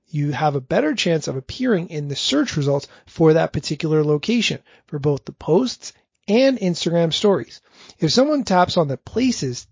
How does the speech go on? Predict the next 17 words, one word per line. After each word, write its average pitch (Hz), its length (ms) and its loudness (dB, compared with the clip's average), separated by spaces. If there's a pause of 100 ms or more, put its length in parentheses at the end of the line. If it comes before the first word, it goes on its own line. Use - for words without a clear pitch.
tab 127 400 -8
on 139 200 -12
the 131 100 -8
search 262 400 0
page, 120 380 -12 (440)
you 233 320 2
have 202 220 4
a 202 40 2
chance 160 380 0
of 147 80 0
appearing 170 360 0
at 135 100 -6
the 127 80 -6
top 175 340 0
of 254 100 2
the 247 80 -2
grid 143 300 -4